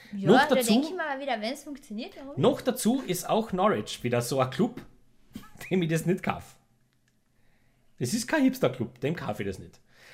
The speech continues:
Speaker 2: Ähm, aber i-, es ist trotzdem am Ende des Tages ein ordentliches Trikot.
Speaker 1: Ja.
Speaker 2: Es ist ein schönes Auswärtstrikot. Es ist mein Platz zehn.
Speaker 1: Bei mir haben sie es sogar in die Top drei geschafft.
Speaker 2: Wow,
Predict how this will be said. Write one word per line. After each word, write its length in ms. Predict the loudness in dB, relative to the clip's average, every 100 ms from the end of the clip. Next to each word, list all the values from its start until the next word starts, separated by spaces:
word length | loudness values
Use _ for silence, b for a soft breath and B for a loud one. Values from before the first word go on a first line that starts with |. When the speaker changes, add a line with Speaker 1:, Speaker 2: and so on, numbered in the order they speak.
| b b 0
Speaker 2:
Ähm, 680 | 6 8 8 6 0 -2 -10 _ _ _ _ _ _ 4
aber 600 | 6 8 6 4 -6 -20 _ _ _ _ _ _ _ -14
i-, 180 | -12 -8
es 160 | -4 -2
ist 460 | 0 2 0 -2 -10 _ -20 -10
trotzdem 520 | 0 0 2 0 0 -2 -14 -10
am 140 | -10 -2
Ende 220 | -2 0
des 120 | -2
Tages 360 | 0 0 -2 -6
ein 80 | -16 -2
ordentliches 500 | 0 0 -2 -6 -8
Trikot. 360 | -6 -6 -8 -10
Speaker 1:
Ja. 340 | -8 -6 -6 -10 -12
Speaker 2:
Es 100 | -8
ist 140 | -8
ein 60 | -10
schönes 640 | 2 2 4 -2 -4 -10
Auswärtstrikot. 540 | 2 2 2 -6 -4 -6 B
Es 60 | -2
ist 40 |
mein 140 | 2 4
Platz 200 | 2 0
zehn. 220 | 0 0 -6 -20 -20 b b b b b b b -6
Speaker 1:
Bei 100 | -2
mir 200 | 0 0 0
haben 160 | -2 -4 -6
sie 60 |
es 100 | -8
sogar 220 | -4 -2
in 80 | -2
die 80 | -2 -6
Top 120 | -6
drei 220 | -6 -8
geschafft. 400 | -6 -6 -6 -6 4
Speaker 2:
Wow, 680 | 6 8 8 8 6 0